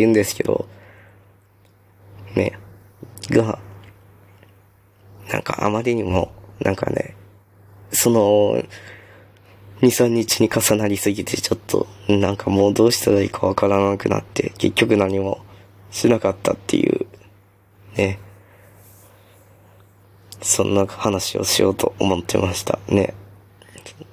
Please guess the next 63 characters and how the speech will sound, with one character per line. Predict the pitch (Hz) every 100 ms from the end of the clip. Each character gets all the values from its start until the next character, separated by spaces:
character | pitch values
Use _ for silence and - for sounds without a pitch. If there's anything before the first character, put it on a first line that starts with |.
| - - -
テ | 135
ィ |
フ | - 165 175
の | 180 180 175
ア | 170 175
ー |
カ | - -
イ | 160
ブ | 160
が | 160 156
ね、 | 156
も | 151 135 139 120
う | -
見 | - 123
れ | 117
な | 110
く | 110 -
な | 107
っ | -
ち | -
ゃ |
っ |
た | - -
け | -
ど、 | - - - -
ま | 120
だ | 120
エ | 127
ー | 131
ケ | - 160
ー |
ビ | 151 160
ー |
の | 117 - - - - - - - - - - _ _ _ _ _ _ _ - - -
チ | - 135
ー | 139
ム | 139 139 - - - -
フ | - 147
ァ | 139
イ |
ナ | 135
ル | 135
コ | - 143
ン | 135
サ | - 101
ー |
ト | - 95
は、 | 50 - - - - - - - -
ま | 117
だ | 117
見 | 107 110
れ | 120
る | 120
は | - 95
ず | - 107
な | 107
の | 104 98
で、 | -
ち | - -
ょ |
っ |
と | - -
ね、 | 107 104